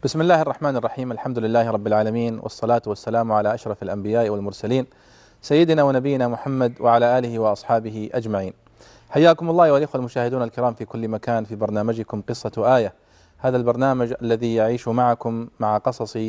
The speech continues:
آيات القرآن الكريم وأسباب نزولها وهداياتها والأحكام المستنبطة منها، وأسأل الله سبحانه وتعالى أن يجعلنا وإياكم به من المتدبرين لكلامه والعاملين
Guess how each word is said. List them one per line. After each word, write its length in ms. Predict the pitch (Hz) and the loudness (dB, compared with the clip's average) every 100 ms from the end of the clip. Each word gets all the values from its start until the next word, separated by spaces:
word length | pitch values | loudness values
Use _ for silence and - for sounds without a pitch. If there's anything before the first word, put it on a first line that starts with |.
| 113 - | -8 -2
آيات 300 | 107 117 - | 2 2 0
القرآن 380 | 104 107 - 113 | -4 -4 -2 -2
الكريم 440 | 104 107 127 131 - _ _ _ | -2 -2 0 -2 -8 _ _ _
وأسباب 480 | 120 113 - 123 117 | 0 0 2 0 2
نزولها 840 | 113 104 120 113 110 110 110 110 113 | -2 -2 -2 -2 -2 0 2 2 0
وهداياتها 1000 | 117 107 107 107 113 117 117 107 110 107 | -4 -2 0 2 4 2 0 -4 0 0
والأحكام 480 | 113 107 - 113 | -2 -4 -4 -4
المستنبطة 760 | 104 101 - 101 107 120 110 113 | -4 -8 -8 -6 -2 -2 -2 -2
منها، 320 | 135 143 143 - - _ _ - | 0 0 0 -4 -20 _ _ 2
وأسأل 320 | 147 147 131 | 2 2 0
الله 220 | 131 127 | 2 0
سبحانه 440 | 117 110 120 120 | 0 -8 -6 -4
وتعالى 580 | 110 113 120 127 123 120 | -4 0 2 2 2 0
أن 80 | 117 | -2
يجعلنا 380 | 117 123 135 120 | 0 2 2 0
وإياكم 640 | 113 113 120 113 110 107 - _ _ - | 0 0 0 0 -4 -10 -12 _ _ -4
به 500 | 117 143 131 135 135 _ _ _ - | 0 2 2 -2 -4 _ _ _ -2
من 140 | 143 | 0
المتدبرين 800 | 127 120 117 113 110 113 123 113 | 2 0 0 -2 0 0 0 0
لكلامه 760 | 107 - 110 113 110 107 110 110 | -2 -4 0 0 0 -4 -6 -4
والعاملين 640 | 131 113 107 104 110 107 | 0 0 0 -2 -4 -6